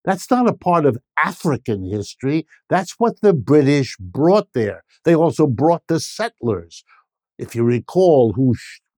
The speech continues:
pushed the African population, the Kikuyu tribe and others, off of their land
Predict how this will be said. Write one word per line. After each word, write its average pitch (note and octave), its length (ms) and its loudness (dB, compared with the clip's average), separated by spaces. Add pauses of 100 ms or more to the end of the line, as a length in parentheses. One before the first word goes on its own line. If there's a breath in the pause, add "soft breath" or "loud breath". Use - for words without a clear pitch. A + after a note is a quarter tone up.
(100)
pushed - 380 0 (300)
the D3 120 -2
African C#3+ 480 -2
population, C3+ 840 -2
the G#2 100 -8
Kikuyu C#3 680 -2
tribe A#2 340 -6
and C#3 260 -2
others, D#3 380 -2 (400)
off A3+ 180 2
of C#3 180 0
their B2 240 2
land B2 540 0